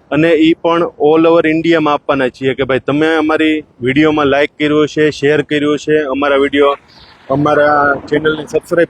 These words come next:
કર્યું છે YouTube-માં, Instagram-માં અમને ફોલો કરતા હશો, અમારા વીડિયોમાં કમેન્ટ કરતા હશો, તમારા મિત્રોને શેર કરતા હશો. એની માટે થઈને અમે લઈને આવી રહ્યા છીએ ટૂંક જ સમયમાં, બે થી ચાર દિવસમાં, થોડા દિવસમાં ચાંદીની ગિફ્ટ.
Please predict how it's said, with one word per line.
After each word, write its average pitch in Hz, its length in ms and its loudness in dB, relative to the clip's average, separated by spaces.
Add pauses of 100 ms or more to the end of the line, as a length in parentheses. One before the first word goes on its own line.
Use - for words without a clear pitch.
કર્યું 156 320 2
છે 160 140 -2
YouTube-માં, 147 800 0 (640)
Instagram-માં 170 680 0
અમને 175 160 -2
ફોલો 160 320 0
કરતા 156 360 0
હશો, 151 460 -2
અમારા 147 260 -2
વીડિયોમાં 147 360 2
કમેન્ટ 160 340 0
કરતા 156 320 0
હશો, 143 320 0
તમારા 143 320 -2
મિત્રોને 147 480 -2
શેર 165 300 0
કરતા 156 380 -2
હશો. 143 400 -2 (720)
એની 180 220 2
માટે 196 280 0
થઈને 175 220 2
અમે 170 140 2
લઈને 160 260 2
આવી 160 160 0
રહ્યા 156 240 -2
છીએ 156 160 0
ટૂંક - 260 -2
જ 185 80 2
સમયમાં, 160 420 0
બે 147 180 2
થી 165 160 -4
ચાર 156 280 0
દિવસમાં, 147 420 -2
થોડા 151 260 0
દિવસમાં 147 600 -2 (800)
ચાંદીની 180 460 2
ગિફ્ટ. 165 400 0